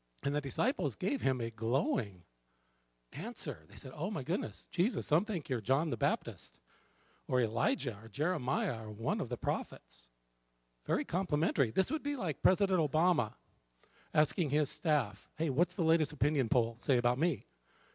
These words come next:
And the staff coming back saying, "Well, some say you're George Washington or Abraham Lincoln or Jefferson or one of the founding fathers." I would imagine our president would be quite happy with those accolades.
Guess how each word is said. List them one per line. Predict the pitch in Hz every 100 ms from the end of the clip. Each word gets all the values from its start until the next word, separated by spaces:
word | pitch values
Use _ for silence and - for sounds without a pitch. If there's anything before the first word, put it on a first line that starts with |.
| -
And | 139
the |
staff | 135 170 160
coming | 180 165 143
back | 160 -
saying, | 156 131
"Well, | 139 180
some | - 147 170
say | 151
you're | 151 147
George | 120 147 143
Washington | 151 180 175 143 120 95 _ _ _ _ _ _ -
or | 127
Abraham | 135 151 143 151 151
Lincoln | 156 202 127 101 -
or | 131
Jefferson | 107 170 - 127 117
or | 110
one | 110 143
of | 156
the | 143
founding | - 139 151 143
fathers." | - 160 202 120 - - _ _ _ _ _ _ _
I | 156
would | 175
imagine | 165 208 294 165
our | 139
president | 147 156 160 165
would | 147
be | 143
quite | - 165 147
happy | 160 - 190
with | 135
those | 127 113
accolades. | 120 - 120 117 - -